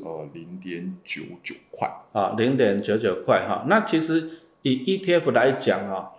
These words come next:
Speaker 2: 因为现在已经是八月了，那我们的投资人，其实大家都知道，我们就是六、七、八、九月开始除权息旺季嘛，对不对？所以说这个零点九九元，那当然还有包含一些我们刚刚讲到的资本利得的部分，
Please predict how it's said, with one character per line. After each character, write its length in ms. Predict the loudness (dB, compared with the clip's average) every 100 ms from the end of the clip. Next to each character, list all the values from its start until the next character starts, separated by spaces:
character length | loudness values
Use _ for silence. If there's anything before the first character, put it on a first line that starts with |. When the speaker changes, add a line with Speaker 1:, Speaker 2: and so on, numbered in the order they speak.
| _ _
Speaker 2:
因 80 | 0
为 80 | 4
现 160 | 4
在 140 | 6 6
已 40 |
经 140 | 4
是 80 | 2
八 300 | 2 4 4
月 220 | 4 2
了， 160 | 2 -2
那 160 | 4 6
我 80 | 6
们 340 | 4 2 6
的 260 | 6 6 6
投 140 | 2
资 160 | 4 4
人， 180 | 4
其 80 | 4
实 80 | 2
大 120 | 4
家 60 | 4
都 100 | 2
知 140 | 2
道， 120 | 2 4
我 40 |
们 80 | 2
就 100 | -2
是 120 | 0
六、 140 | 2 2
七、 160 | 2
八、 180 | 2 2
九 100 | 2
月 120 | 2
开 140 | 2 2
始 140 | 2
除 160 | 0 0
权 180 | 0
息 120 | 0 4
旺 260 | 4 4
季 220 | 0 -2
嘛， 160 | -2 -10 -2
对 100 | 2
不 60 | 2
对？ 120 | 0 -12 -20 _
所 120 | 4
以 60 | 6
说 100 | 6
这 140 | 6
个 100 | 6
零 220 | 6 6
点 200 | 6 6
九 160 | 6 4
九 320 | 6 4 4
元， 280 | 2 0 -2 0
那 140 | 0
当 320 | 2 0 2
然 140 | 4 4
还 120 | 2
有 60 | 4
包 120 | 2
含 180 | 4 2
一 40 | 0
些 300 | 2 2 0
我 100 | -2
们 80 | 0
刚 140 | -2
刚 60 | 0
讲 140 | 0
到 140 | 2
的 20 | 0
资 100 | -2
本 160 | -2 -2
利 120 | -2
得 160 | 0 0
的 60 |
部 160 | 0 0
分， 140 | -2